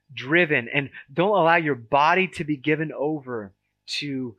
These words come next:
the things of culture, but allow it to be given to the Lord for His purposes. So embrace it as it is, with sickness, with aging,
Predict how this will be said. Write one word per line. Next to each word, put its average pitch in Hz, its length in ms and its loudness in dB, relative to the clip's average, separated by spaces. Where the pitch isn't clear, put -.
the 139 80 -6
things 151 320 -4
of 113 140 -10
culture, 143 380 -10
but 123 180 -10
allow 135 520 -6
it 156 120 -18
to 151 100 -20
be 160 100 -16
given 160 380 -12
to 151 120 -16
the 156 100 -12
Lord 135 360 -16
for - 100 -18
His 143 220 -18
purposes. - 480 -16
So 214 180 2
embrace 196 760 2
it 180 300 2
as 220 320 6
it 262 80 2
is, 247 260 4
with 185 160 0
sickness, - 720 0
with 185 160 -2
aging, 208 640 2